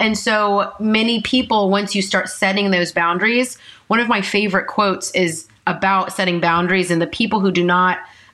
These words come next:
appreciate or will not allow you to set boundaries are typically those who benefit from you not having any. Say someone used to always take advantage of you in for what, whatever capacity. They're always, you know, you always, you're a very generous person. You're constantly handing out money.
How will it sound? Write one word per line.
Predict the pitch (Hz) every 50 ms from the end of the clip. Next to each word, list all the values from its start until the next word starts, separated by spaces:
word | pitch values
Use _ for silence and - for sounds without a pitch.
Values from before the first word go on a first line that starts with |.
| -
appreciate | 180 180 - - - 214 214 196 - - 233 226 220 226 233 220 -
or | 196 185 175
will | 165 170 185 185
not | 185 185 180 175 - - -
allow | 175 175 170 170 160 160 165
you | 180 190 196
to | 180 180
set | - - 175 - 156
boundaries | - 160 151 156 175 190 226 254 262 277 262 -
are | - 196
typically | 196 196 - 226 202 240 240 233 233 220 220 220 220 208 214 - - - - -
those | 180 170 202 196 202 208 220 214 208 -
who | 220 202 190
benefit | 196 202 190 196 208 190 - - 196 180 - - -
from | - 208 190 190
you | 185 185
not | 180 170 151 -
having | - - - 220 240 247 220 208 170 -
any. | 151 147 117 - - - _ - - - - - - -
Say | - 220 220 220
someone | 214 - 233 214 208 202 202
used | 196 196 196 -
to | 208 - -
always | 202 196 196 190 185 -
take | - 196 190 180
advantage | 185 185 165 180 175 175 175 175 175 175
of | 170 165
you | 175 170
in | 170 165 160
for | - - 180
what, | 170 170 - -
whatever | - 185 180 165 170
capacity. | - - 165 - 165 156 151 - - 147 139 147
They're | 165 165 175
always, | 175 185 185 185 185 180 - -
you | - 190
know, | 185
you | 196 202 202
always, | 202 202 196 208 202 190 185
you're | 190
a | 190 185
very | 196 196 190 185
generous | 196 196 185 185 185 185 180 180
person. | - - 185 180 180 - 175 170
You're | 165 165
constantly | - - 190 185 180 - - 190 165 185 180
handing | 175 185 180 175 175 175 175
out | 170 165 -
money. | 185 180 175 180 180 180 180 175